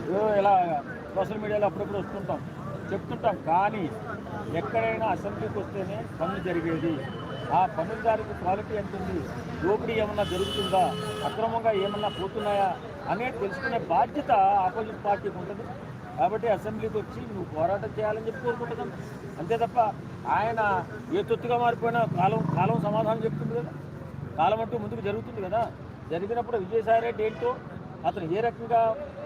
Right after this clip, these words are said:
పోయినసారి మాట్లాడాడో అన్నీ తెలుస్తుంది. కాబట్టి మీరేమంటే అంత ఇప్పటికైనా ప్రజల మనసులో ఉన్న మాట,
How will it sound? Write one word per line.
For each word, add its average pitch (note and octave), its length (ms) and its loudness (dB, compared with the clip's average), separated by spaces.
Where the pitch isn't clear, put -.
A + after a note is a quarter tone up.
పోయినసారి A3+ 360 4
మాట్లాడాడో G#3+ 540 -2
అన్నీ G#3 280 -4
తెలుస్తుంది. G#3+ 460 -4
కాబట్టి G#3+ 340 0
మీరేమంటే F3 440 -4
అంత F#3+ 220 -4
ఇప్పటికైనా A3 460 -4
ప్రజల F#3+ 300 -4
మనసులో G3 320 -4
ఉన్న F3+ 140 -6
మాట, E3 260 -2